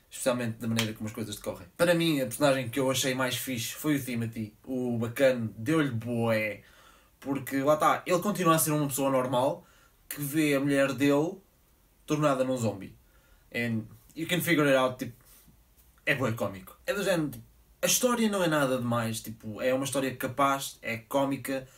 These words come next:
diverte um gajo, mas não vai ganhar nenhum prémio por escrita, tampouco isto vai ganhar algum prémio por ser a comédia do ano, tipo, não.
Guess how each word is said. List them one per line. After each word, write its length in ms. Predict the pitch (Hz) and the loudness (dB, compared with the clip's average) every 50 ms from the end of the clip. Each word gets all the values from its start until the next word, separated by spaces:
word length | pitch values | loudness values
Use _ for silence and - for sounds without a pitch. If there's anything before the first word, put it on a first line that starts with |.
| - - - - - | -20 -20 -20 -18 -6
diverte 600 | 127 156 143 120 127 165 170 165 151 - - 151 | -4 -4 -2 2 4 4 4 4 2 0 -2 0
um 40 | 139 | 2
gajo, 500 | 131 135 135 131 127 123 123 - - - _ _ _ _ _ _ | 4 4 4 4 4 0 -4 -8 -12 -16 _ _ _ _ _ _
mas 560 | - 127 131 135 131 131 131 131 127 123 117 - - - _ _ - | -4 0 2 4 4 4 4 2 2 0 -6 -12 -20 -20 _ _ -20
não 280 | - - 139 151 156 147 | -12 -2 0 0 2 2
vai 160 | 165 165 143 | 0 0 0
ganhar 280 | 151 151 151 143 135 | 0 2 2 2 2
nenhum 160 | 135 135 135 131 | 0 0 -2 -2
prémio 300 | 131 135 131 131 127 123 | 0 0 2 2 0 -2
por 80 | 113 | -6
escrita, 420 | 117 - - 113 117 120 113 - 113 | -8 -10 -6 -6 -6 -4 -4 -6 -6
tampouco 680 | 117 147 143 143 147 143 127 - - 127 123 117 117 - - - - - _ _ | -4 -4 -4 -2 -4 -4 -6 -6 -8 -10 -10 -10 -10 -14 -20 -20 -20 -20 _ _
isto 140 | - - - | -16 -8 0
vai 140 | 131 143 135 | 2 2 2
ganhar 180 | 135 135 143 139 | 4 2 4 4
algum 180 | 135 131 143 | 2 2 2
prémio 220 | 143 143 135 135 127 | 0 2 0 0 0
por 80 | 127 | -2
ser 140 | - 139 127 | -4 -4 -4
a 20 | |
comédia 320 | 123 127 131 127 120 123 120 | -2 0 0 0 0 0 -2
do 100 | 123 117 | 0 0
ano, 140 | 110 104 101 | -2 -2 -4
tipo, 240 | - - - - | -8 -14 -14 -10
não. 320 | 127 127 117 104 92 87 | -4 -2 -2 -2 -2 -6